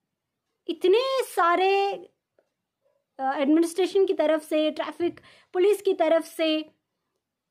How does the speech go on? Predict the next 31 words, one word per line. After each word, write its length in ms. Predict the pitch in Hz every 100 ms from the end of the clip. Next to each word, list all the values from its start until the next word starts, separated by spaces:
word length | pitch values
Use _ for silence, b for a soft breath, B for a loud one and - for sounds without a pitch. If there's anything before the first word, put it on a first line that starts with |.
| -
इतने 240 | 339 359
सारे 280 | 381 359 370
एफर्ट्स, 600 | 311 - 370 427 277 -
कलेक्टिव 480 | - 330 339 - 440
एफर्ट्स 440 | 320 330 349 381 -
put 160 | 320
in 120 | 320
करने 200 | 311 285
के 120 | 294 302
बावजूद 680 | 220 262 427 302 269 196 - _ _ _ _ _ _ _ -
कहाँ 300 | 370 330 480
पर 160 | 480
कमी 260 | 403 349 349
आ 120 | 302
रही 180 | 302 320
है 200 | 294 330
कि 140 | 330
बार-बार 720 | 262 220 254 330 392 294 262 269
ट्रैफिक 440 | 269 285 320 262
जाम 280 | 233 277 330
की 220 | 330 349
समस्या 640 | 339 285 285 285 330 339 339
जो 160 | 302
है 200 | 262 262
हमारे 280 | 262 269 262
सामने 360 | 269 269 262 254
आ 80 | 214
जाती। 320 | - - - _ _ _ _ _ _ _ _ _ _ _ _ _ _ _ _ _ _ _ _ _ _ _ _ _ _ _ _ _ _ _ -
हाँ, 280 | 320 349
जो, 400 | 392 403 403 285 285
अ, 300 | 269 262